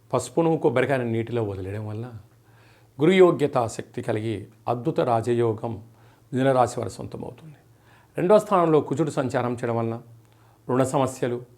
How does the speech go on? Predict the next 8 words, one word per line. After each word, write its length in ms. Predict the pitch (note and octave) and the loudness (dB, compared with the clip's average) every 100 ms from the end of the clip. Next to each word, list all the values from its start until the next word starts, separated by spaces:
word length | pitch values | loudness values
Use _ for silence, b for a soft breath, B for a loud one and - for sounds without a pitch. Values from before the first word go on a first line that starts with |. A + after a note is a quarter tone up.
| _ | _
రోగ 220 | A#2 A#2 A#2+ | -2 0 0
సమస్యలు 520 | A#2+ A#2+ A2+ - A2+ A#2 - | -2 -4 -4 -6 -6 -8 -4
తొలగిపోయే 400 | C3 B2 A#2+ A2+ | -2 0 -2 -4
పరిస్థితి 320 | G#2+ G#2 - | -4 -8 -8
ఉంటుంది. 300 | G#2 F#2+ G2+ - b b b b | -10 -8 -10 -14 b b b b
ఇలాంటప్పుడే 460 | C3+ C3+ C3 A#2+ B2+ | 2 2 0 0 -2
మౌనం, 440 | A2+ A2+ A2+ A2 A#2 - _ _ - | 0 0 0 -4 -8 -14 _ _ -12
ధ్యానం, 520 | A2 G2+ G#2+ A2+ A2+ | -8 -2 2 2 0